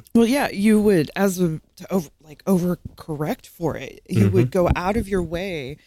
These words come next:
Speaker 1: and sacrifice your own well-being, your own mental health, your own emotional well-being to make sure the other person was satisfied.
Speaker 2: All the time.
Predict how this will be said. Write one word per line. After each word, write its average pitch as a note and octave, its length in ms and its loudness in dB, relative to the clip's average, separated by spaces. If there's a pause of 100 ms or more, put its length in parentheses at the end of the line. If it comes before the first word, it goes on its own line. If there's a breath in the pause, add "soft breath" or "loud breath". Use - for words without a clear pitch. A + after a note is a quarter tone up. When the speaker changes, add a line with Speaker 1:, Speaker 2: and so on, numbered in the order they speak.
(260 soft breath)
Speaker 1:
and E3 180 -6
sacrifice E3+ 640 -8
your D3+ 160 0
own G#3 240 4
well-being, C#3 680 -2
your D3+ 220 -2
own F3+ 380 -2
mental D#3 460 0
health, D3+ 400 -6
your D#3+ 160 -2
own E3+ 100 0
emotional D#3 580 -4
well-being C#3 600 -4 (380 soft breath)
to E3 640 0
make E3+ 380 2
sure G#3+ 400 -2
the D#3 180 -4
other D3+ 140 -4
person D3+ 360 -8
was B2+ 120 -8
satisfied. - 580 -14 (340)
Speaker 2:
All A2+ 600 4
the A2 120 2
time. - 340 -12